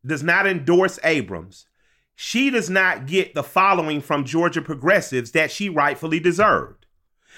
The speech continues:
If Bernie Sanders was not convinced by Michael Render, who was convinced by Nina Turner,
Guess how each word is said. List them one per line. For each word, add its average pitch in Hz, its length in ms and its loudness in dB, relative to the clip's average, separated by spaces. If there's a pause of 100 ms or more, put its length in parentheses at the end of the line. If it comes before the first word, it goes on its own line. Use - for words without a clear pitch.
(200)
If 143 220 0
Bernie 240 320 4
Sanders 151 640 0
was 147 160 -4
not 180 260 0
convinced 147 800 -2 (320)
by 151 180 2
Michael 220 480 2
Render, 127 480 2 (640)
who 233 140 2
was 190 140 4
convinced 175 640 0
by 156 200 2
Nina 214 440 2
Turner, 262 500 2